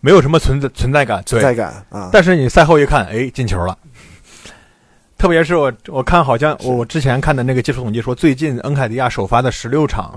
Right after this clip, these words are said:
Speaker 1: 然后是主场还是客场，进了十四个球。对，这个进球率对于阿森纳来说，
Speaker 2: 是。
Speaker 1: 其实是我们比较需要的。你像特别是热苏斯，热苏斯现在还没回来，呃，就是热苏斯现在状态，呃，还，还不太行。然后，而且我觉得热苏斯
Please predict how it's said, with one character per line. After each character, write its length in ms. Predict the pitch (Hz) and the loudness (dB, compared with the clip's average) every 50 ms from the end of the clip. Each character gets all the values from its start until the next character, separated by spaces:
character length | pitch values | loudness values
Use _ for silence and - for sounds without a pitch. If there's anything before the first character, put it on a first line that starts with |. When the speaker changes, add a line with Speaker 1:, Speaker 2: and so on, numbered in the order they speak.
| 107 - | -14 -10
Speaker 1:
然 140 | 101 98 | -8 -8
后 100 | 107 127 | -6 -8
是 80 | 117 - | -8 -10
主 180 | 117 - 110 139 | -14 -14 -10 -8
场 160 | - 110 107 | -6 -6 -4
还 80 | 104 101 | -4 -6
是 80 | 101 | -6
客 120 | - - 107 | -6 -6 -6
场， 160 | - 95 - - | -6 -8 -6 -2
进 120 | - - | -2 0
了 80 | 139 113 | 0 -2
十 160 | - - 120 | -4 -6 -6
四 140 | 117 - 165 | -6 -4 -4
个 80 | 123 | -4
球。 180 | - - - - - _ - | -4 -6 -10 -14 -16 _ 2
对， 240 | - 165 156 135 127 | 4 4 6 4 4
这 220 | - - 247 233 | 0 0 0 2
个 100 | 190 165 | 2 2
进 240 | 147 - 214 202 190 | 2 2 2 2 2
球 240 | - - 135 147 170 | 2 0 0 2 2
率 260 | 185 202 190 151 135 | 2 4 2 2 2
对 240 | - - 175 160 147 | 2 2 2 2 0
于 120 | 135 143 | -2 -4
阿 120 | 147 160 | -4 -4
森 160 | 151 - 160 160 | -4 -4 -4 -4
纳 120 | 160 151 | -4 -4
来 160 | 127 110 113 | -2 -4 -4
说， 160 | - - 123 | -4 -4 -4
Speaker 2:
是。 20 | 120 | -4
Speaker 1:
其 160 | - - 127 | -4 -6 -6
实 160 | 107 123 117 | -6 -6 -8
是 180 | 110 117 117 113 | -8 -6 -6 -6
我 160 | 104 80 98 | -6 -6 -8
们 220 | 95 95 95 95 - _ _ _ - | -8 -8 -10 -10 -14 _ _ _ -6
比 200 | - 98 92 85 | -6 -6 -6 -4
较 240 | 92 117 127 123 101 | 0 2 2 2 2
需 280 | 87 - - 120 120 | 0 -2 -2 0 2
要 200 | 123 127 113 95 | 2 2 2 0
的。 100 | 87 - _ _ _ _ _ _ _ _ _ _ _ _ _ _ _ | -4 -10 _ _ _ _ _ _ _ _ _ _ _ _ _ _ _
你 100 | - 117 | -6 -6
像 340 | 113 - 151 135 127 117 110 110 | -4 0 0 0 0 0 -2 -2
特 100 | - 131 | -2 -2
别 160 | 123 117 110 | -2 -2 -2
是 300 | 120 117 117 110 104 104 | -4 -6 -6 -6 -6 -4
热 120 | 120 120 | -4 -4
苏 140 | 107 113 110 | -4 -4 -6
斯， 140 | 113 131 127 | -8 -6 -2
热 120 | 135 131 110 | 0 0 0
苏 140 | - 123 | 0 -4
斯 220 | 107 - 123 120 110 | -6 -4 -4 -4 -2
现 140 | 123 117 113 | -2 -2 -2
在 300 | 113 110 107 104 90 - _ _ _ | -2 -2 -2 -4 -6 -10 _ _ _
还 100 | - - | -4 -2
没 120 | 104 107 104 | 0 0 0
回 220 | 95 104 95 101 | -2 -4 -6 -8
来， 120 | 98 98 - - - _ _ _ _ _ _ - | -10 -16 -20 -20 -20 _ _ _ _ _ _ -4
呃， 200 | 123 113 113 113 | -2 -2 0 0
就 100 | - 135 | 0 0
是 180 | 120 135 123 | 0 0 0
热 180 | 127 135 160 151 | 0 2 2 2
苏 100 | 143 147 | 2 0
斯 120 | 156 156 | -2 0
现 140 | 143 156 139 | 0 0 0
在 80 | 139 135 | 0 0
状 200 | 127 147 143 127 | 0 0 0 0
态， 80 | 127 - | -2 -4
呃， 180 | 120 120 113 | -2 -2 -2
还， 140 | 104 101 113 | -2 -2 -2
还 160 | 101 - 127 | -2 0 -2
不 80 | 117 113 | -2 0
太 140 | 120 123 110 | 0 0 0
行。 160 | 107 95 98 | 0 -2 -2
然 100 | 113 120 | 0 2
后， 100 | 151 147 | 4 4
而 140 | - - 180 | 6 6 6
且 120 | 175 208 | 6 6
我 140 | 185 143 117 | 4 4 2
觉 80 | 110 147 | 0 -2
得 100 | 160 151 | -2 0
热 160 | 170 202 160 | 0 0 0
苏 180 | - - 170 160 | 0 -2 -6 -4
斯 220 | - 175 175 165 | -2 -2 -4 -4